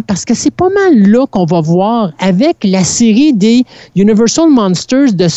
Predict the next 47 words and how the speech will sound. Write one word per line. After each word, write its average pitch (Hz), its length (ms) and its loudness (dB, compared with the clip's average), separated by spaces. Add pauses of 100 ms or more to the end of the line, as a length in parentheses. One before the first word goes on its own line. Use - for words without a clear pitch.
(140)
de 160 180 0
Sideshow 226 420 -4
Collectibles, 160 460 -2 (300)
les, 165 280 2
euh, 147 40 0
six - 220 -4
pouces 247 240 -2
que 165 120 -2
je 151 80 0
vous 147 160 -2
ai 175 60 0
parlé 156 320 -2
tout - 160 -10
à 147 120 0
l'heure, 185 200 0
là. 208 120 0 (260)
C'est - 180 -2
ce - 80 -4
qui - 100 -4
va 285 100 0
partir 339 480 -2
vraiment 214 340 2
le 214 160 2
renouveau 208 640 -2
de 185 60 -10
la 165 80 -4
figurine 156 520 -2
au 160 80 0
début, 147 440 0
ou 143 180 0
plutôt 226 240 -2
au - 20 2
milieu 170 300 2
des 160 180 0
années 160 160 0
quatre-vingt-dix. 147 760 -2 (320)
C'est 214 200 -2
là 240 100 2
que - 80 -6
ça 247 80 -2
va 180 80 -2
partir, - 380 -4
cette 208 200 -4 (100)
popularité-là, 202 880 0
justement, 151 480 -2
et 202 120 0
cette 165 220 -4